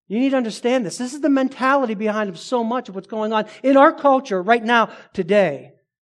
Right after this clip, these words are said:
You want to talk about C R T? You want to talk about B L M? This is the mentality behind that. They're not looking to be understanding.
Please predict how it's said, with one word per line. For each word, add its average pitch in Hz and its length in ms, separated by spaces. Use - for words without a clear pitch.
You 143 100
want 214 120
to 226 60
talk 254 200
about 247 220
C 247 160
R 247 120
T? 247 240
You 220 120
want 165 120
to 175 100
talk 208 200
about 220 300
B 226 200
L 233 180
M? 240 140
This 226 200
is 220 100
the 226 100
mentality 285 760
behind 233 420
that. 135 240
They're 247 100
not 330 180
looking 294 320
to 214 60
be 214 140
understanding. 196 720